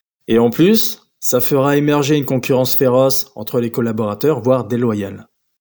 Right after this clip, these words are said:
En vérité, tout le monde est capable d'utiliser des mots clairs et précis pour se faire comprendre, tout le monde.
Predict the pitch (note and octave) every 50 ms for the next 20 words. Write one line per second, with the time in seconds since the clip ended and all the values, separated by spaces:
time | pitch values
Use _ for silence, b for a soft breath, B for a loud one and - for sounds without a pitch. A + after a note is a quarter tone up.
0 | _ _ _ _ - B2 A#2+ B2+ C#3+ D3+ E3 E3 - A3 A#3+ A#3+ A#3+ - - G3
1 | F3+ E3+ E3 F#3+ A#3 C4 B3 F3+ C#3+ A2+ - B2+ B2+ - D#3+ F#3 G3+ D#3 B2+ A#2+
2 | - - B2+ B2 A#2 A#2 D3+ E3+ C#3+ B2 A#2 A#2 A2+ A#2 - D3+ D3 C#3+ C#3 B2
3 | - - A#2+ - - - F#3+ E3+ - A#2 - - - - - D#3+ D3+ - C#3+ B2+
4 | A2+ - - E3 E3 D#3 B2 G#2+ G#2 G2+ G2+ - - F#3 F3+ E3 C3+ B2 A2 G#2
5 | G2 F#2+ -